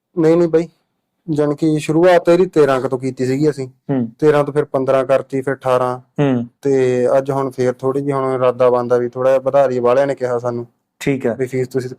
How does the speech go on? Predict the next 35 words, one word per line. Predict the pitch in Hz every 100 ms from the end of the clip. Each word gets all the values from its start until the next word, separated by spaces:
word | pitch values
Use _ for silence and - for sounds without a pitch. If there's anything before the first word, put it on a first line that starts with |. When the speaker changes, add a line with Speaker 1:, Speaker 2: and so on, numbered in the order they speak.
| 147
Speaker 1:
ਘੱਟ | 139
ਰੱਖੀ | 147 - 127
ਬੈਠੇ, | 123 127
ਜਿਵੇਂ | 120 123
ਬੱਚਾ | 123 123 131
ਚੰਗਾ | 123 123 120 120
ਗਾ | 120
ਤੁਹਾਡਾ | 123 120 -
ਘੋੜਾ। | - 120 - _ 147
Speaker 2:
ਹੂੰ। | 135 120 135
Speaker 1:
ਬਾਕੀ | 143 151
ਬਾਈ | 165
ਬੱਚੇ | 156 143 151
ਬਹੁਤ | 147 160
ਚੰਗੇ | 160 147 147
ਆਈ | 139
ਜਾਂਦੇ | 139 135
ਆ, | 139
ਮਜ਼ਬੂਤੀ | 139 135 139 - 135
ਬਹੁਤ | 139 156
ਆਉਂਦੀ | 151 139
ਆ | 135
ਬੱਚਿਆਂ | 127 139 127
'ਚ, | 131
ਹੱਡ, | 131 127
ਗੋਡੇ, | 131 131 127 127
ਧੌਣ, | 151 143 127 127
Speaker 2:
ਹੂੰ। | 127 - 147 131 117 _
Speaker 1:
ਕੰਨਾਂ | 147 143 139
ਕੁੰਨਾਂ | 139 135
ਤੇ | 131
ਬਹੁਤ | 131 143
ਸੋਹਣੇ | 139 139 151
ਆਉਂਦੇ | 139 131 127
ਆਗੇ। | 127 123 127